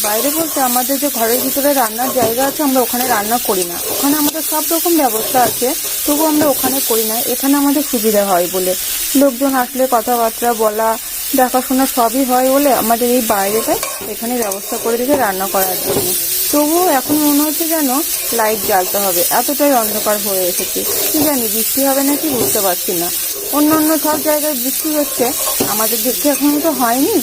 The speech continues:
এবার মনে হচ্ছে আমাদের এই দিকেই হবে। আর বৃষ্টিটা হলে তো বুঝতেই পারছো,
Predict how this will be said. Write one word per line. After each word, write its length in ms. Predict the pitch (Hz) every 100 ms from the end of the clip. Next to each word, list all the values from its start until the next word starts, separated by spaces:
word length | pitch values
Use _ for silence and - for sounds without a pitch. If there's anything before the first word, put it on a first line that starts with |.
| - - - 233
এবার 160 | 247 247
মনে 120 | 240
হচ্ছে 180 | 240 - 220
আমাদের 220 | 220 220 202
এই 60 | 185
দিকেই 280 | 190 - 196 196
হবে। 160 | 170 185 - - - - 226
আর 120 | 208 208 196
বৃষ্টিটা 360 | 214 - 277 320
হলে 160 | 320 330
তো 60 | 330 277
বুঝতেই 380 | 269 - 285 277 262
পারছো, 320 | 254 -